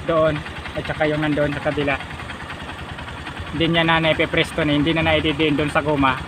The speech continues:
Medyo nakaangat na. Kaya, ayun, naglilik, naglilik dito yung mga langis. Umaandar yan, mga idol.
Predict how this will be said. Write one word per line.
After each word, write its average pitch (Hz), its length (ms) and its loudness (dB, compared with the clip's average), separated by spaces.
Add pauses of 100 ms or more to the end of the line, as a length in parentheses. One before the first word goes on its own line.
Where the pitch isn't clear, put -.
Medyo 143 240 -2
nakaangat 147 480 0
na. 135 160 -2 (800)
Kaya, 151 720 2
ayun, 160 160 0
naglilik, 147 320 -2 (160)
naglilik 151 400 0
dito 151 240 -2
yung 147 320 2 (1200)
mga 147 240 2
langis. 151 240 2 (3000)
Umaandar 180 320 4
yan, 175 160 4
mga 170 160 4
idol. 156 180 4